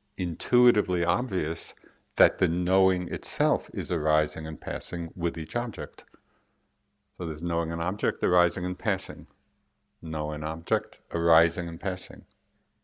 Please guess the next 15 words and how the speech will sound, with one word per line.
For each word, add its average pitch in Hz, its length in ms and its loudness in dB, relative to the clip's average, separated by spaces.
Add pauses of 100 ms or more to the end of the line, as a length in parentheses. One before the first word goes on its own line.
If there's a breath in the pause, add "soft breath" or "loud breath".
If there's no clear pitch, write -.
(120)
Knowing 78 460 -6
an 80 120 -8
object 90 540 -6 (300)
arising 80 540 -4
and 80 120 -12
passing. 90 440 -8 (400 loud breath)
So 110 100 -2
we're 98 80 4
beginning 117 360 -2
to 135 140 -2
get 98 380 -2 (680)
a 95 60 0
taste, 131 500 0
at 92 100 -2
least, 76 460 -8